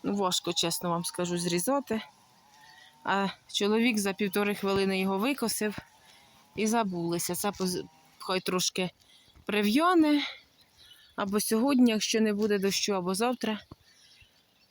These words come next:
е, будемо згрібати.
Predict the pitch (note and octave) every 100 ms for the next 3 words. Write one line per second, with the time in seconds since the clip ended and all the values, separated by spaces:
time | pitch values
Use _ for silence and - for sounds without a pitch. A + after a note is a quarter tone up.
0 | - F#3 E3 - - - - G#3+ - -
1 | _ G3 G3+ G#3+ G#3+ G#3 G3 F#3+ A#3 G3+
2 | E3+ E3 - F#3 F#3+